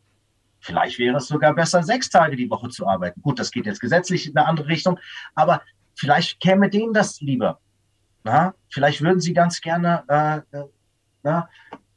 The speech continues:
fünf Tage die Woche à zwölf Stunden, äh, oder sechzehn Stunden arbeiten und dann dafür zwei Wochen frei hinten dran. Es gibt so viele verschiedene Möglichkeiten. Wichtig ist, offen zu sein dafür.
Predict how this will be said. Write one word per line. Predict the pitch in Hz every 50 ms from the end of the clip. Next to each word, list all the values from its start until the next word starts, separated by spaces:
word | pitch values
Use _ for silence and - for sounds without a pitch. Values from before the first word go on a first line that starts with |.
| _ _ _ _
fünf | - - - - 190 202 196 -
Tage | - 175 175 190 185 185
die | 185 185 165 147
Woche | 185 190 185 190 180 170 - 151
à | 170 175 -
zwölf | - - - 196 233 247 -
Stunden, | - - 160 165 185 190 196 202 196 196 202 185 - -
äh, | 165 160 156 160 156 151
oder | 143 143 143 139
sechzehn | 131 - 226 - - - 170
Stunden | - - - 151 151 143 143 135
arbeiten | 127 143 147 156 151 165 170 175 190 185
und | 170 180 170 180
dann | 180 185 180
dafür | 180 180 - - 202 -
zwei | - - 185 202 208 196
Wochen | 196 214 208
frei | 202 - - - 208 294 277
hinten | 233 208 - - 131
dran. | - 110 117 - - - - - - - - _ _
Es | - 165 - -
gibt | 220 170 127
so | 117 117 165 196 226
viele | 226 - 247 208 202
verschiedene | 190 185 180 - - 196 180 185 180
Möglichkeiten. | 170 160 175 196 202 202 185 160 - - - - 117 107 113 113 - 160 160 - _ _ _ _ _ _ _
Wichtig | - 120 185 190 - - 202 196 - 180
ist, | 180 180 - - - _ _ _ _ _ _ -
offen | - 185 - - 220 190
zu | - - 151
sein | 123 131 127 123 127 127
dafür. | 127 117 104 - - - 107 98 104 135 160 202 202